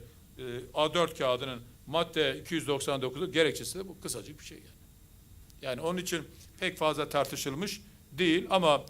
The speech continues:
burada aslında üniversitelere gelip burada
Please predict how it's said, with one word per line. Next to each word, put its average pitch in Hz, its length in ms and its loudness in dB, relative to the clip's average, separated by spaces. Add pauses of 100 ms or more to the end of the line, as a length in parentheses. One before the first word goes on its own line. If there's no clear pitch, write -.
(260)
burada 175 640 4 (320)
aslında 170 580 4 (400)
üniversitelere 180 720 2
gelip 170 340 2
burada 156 440 2